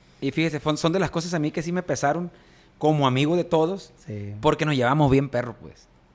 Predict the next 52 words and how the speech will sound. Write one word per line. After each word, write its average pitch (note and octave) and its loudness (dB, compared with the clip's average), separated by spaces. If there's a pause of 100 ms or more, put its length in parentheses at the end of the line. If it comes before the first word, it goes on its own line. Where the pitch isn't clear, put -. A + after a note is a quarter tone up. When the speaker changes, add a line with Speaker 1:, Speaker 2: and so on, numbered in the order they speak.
(320)
Speaker 1:
Era C3 -2
una E3+ 2
bola E3+ 0
perra, C3 -4
pues. - -14
Speaker 2:
Sí, C#3+ -2
sí, D3 -4
Speaker 1:
De D#3+ 2
Speaker 2:
era D#3+ 0
Speaker 1:
que C#3+ 0
el C3 0
de B2+ 0
Speaker 2:
mucho. C3+ -4
Speaker 1:
Jesús, D3+ 2
Ojeda, D3 0
usted, C3+ -2
el C3+ -4
Tomasín, C3+ -2
nosotros, C#3+ -2
los B2+ -6
Mallitos, B2+ -4
los B2+ -8
Speaker 2:
Los D3 -2
Speaker 1:
Códigos, C#3+ 2
Speaker 2:
Huichillos, E3+ 0
que E3+ -6
en C#3 -6
paz C#3+ -4
descanse, C#3+ -4
mi D3+ -2
Speaker 1:
los, C#3 4
Speaker 2:
compa C3 2
Speaker 1:
mi D#3 0
compa C#3+ 4
Huichillo, C#3+ 4
que C#3+ -6
en B2+ -2
paz C3+ 0
Speaker 2:
Huichito. C3 -4
Speaker 1:
descanse. C#3+ -4
Era E3 0
una G3 0
bola F#3+ 4
bien F#3+ 2
perra. F3+ -2 (200)
Y C3+ 0
ya C3 0
cuando, F#3 0
pues, B2+ -6
salen D#3 -4
mal, G3+ -2 (920)
pues, C#3+ 0